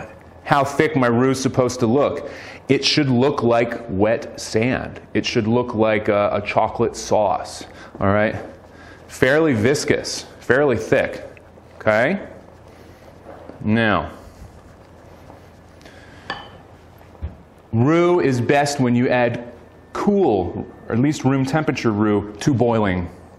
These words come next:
liquid, okay? So if I took that hot roux and put it in my, my, uh, my stock, it would go <laughs> You might get mad at Chef Ian. Um, make sure you let it cool down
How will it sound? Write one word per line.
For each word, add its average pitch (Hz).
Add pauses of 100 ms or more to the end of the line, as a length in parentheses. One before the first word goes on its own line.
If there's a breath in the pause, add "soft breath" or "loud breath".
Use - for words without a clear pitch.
liquid, - (340)
okay? 113 (580 loud breath)
So 131
if 123
I 151
took 185
that 156
hot 151
roux 156
and 127
put 156
it 139
in 135
my, 127 (340 loud breath)
my, 123
uh, 117
my 123
stock, 139
it 113
would 113
go 110 (1600 loud breath)
<laughs> - (2000 loud breath)
You 117
might 123
get 117
mad 120
at 104
Chef 110
Ian. 104 (280 loud breath)
Um, 101 (160)
make 127
sure 131
you 120
let 113
it 101
cool 98
down 78